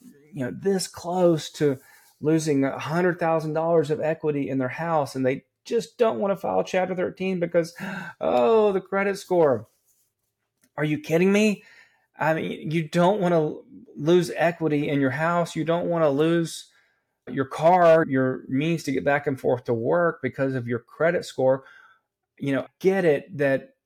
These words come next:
a lot of people feel like they have to have a good credit score in case of emergency so they could borrow money. But what you really want to do is to eliminate your debt and get to the point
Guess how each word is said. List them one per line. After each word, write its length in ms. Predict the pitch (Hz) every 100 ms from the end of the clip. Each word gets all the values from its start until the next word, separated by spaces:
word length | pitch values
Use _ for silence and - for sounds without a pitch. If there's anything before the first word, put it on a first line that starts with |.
| -
a 100 | 147
lot 340 | 135 143 160
of 140 | 156 -
people 640 | 170 165 139 127 123 _ _ _ _ _ _ _ _ - -
feel 420 | - 147 156 151
like 400 | 135 131 131 -
they 200 | 143 127
have 560 | 113 - 143 165 170 165
to 80 | 143
have 160 | 139 143
a 40 |
good 220 | 135 131
credit 300 | - 147 151
score 280 | - 135 127
in 240 | 123 113 _
case 360 | - 123 156 185
of 120 | 185
emergency 720 | 185 185 202 180 151 151 147
so 160 | - 135
they 120 | 127
could 200 | 131 123
borrow 240 | 143 151
money. 320 | 147 160 135 117
But 260 | 120 113 _ _ _ _ _ _ _ _ _ _ _
what 300 | - 147 147
you 100 | 170
really 500 | 131 135 190 277 175
want 360 | 135 123 123 -
to 100 | 117
do 400 | 110 110 107 110
is 200 | 123 123 -
to 100 | 139
eliminate 640 | 135 131 160 202 180 165 151
your 120 | 135
debt 540 | 113 135 113 101 _ - _ _ _ _ _ _ _ _
and 460 | 135 139 131 120 -
get 260 | 160 190 -
to 80 |
the 120 | 180 165
point 560 | - 123 120 120 -